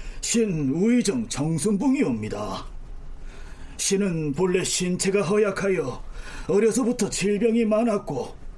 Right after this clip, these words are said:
늙어가면서 더 심해졌사옵니다. 을사년에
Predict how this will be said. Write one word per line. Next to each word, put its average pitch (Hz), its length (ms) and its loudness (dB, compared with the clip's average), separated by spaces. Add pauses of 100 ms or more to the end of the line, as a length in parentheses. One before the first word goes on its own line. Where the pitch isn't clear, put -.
(360)
늙어가면서 160 920 -2
더 208 280 2
심해졌사옵니다. 214 1200 0 (1120)
을사년에 170 800 0